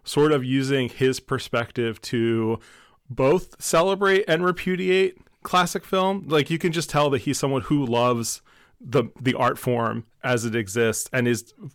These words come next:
very much trying to have that conversation with it. And for me, it really popped out in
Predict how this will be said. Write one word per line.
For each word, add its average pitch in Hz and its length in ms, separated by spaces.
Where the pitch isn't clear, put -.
very 151 400
much 127 480
trying 127 320
to 113 80
have 113 280
that 104 180
conversation 113 680
with 110 160
it. 110 80
And 123 140
for 143 100
me, 151 140
it 139 60
really 127 260
popped 110 300
out 110 240
in 110 380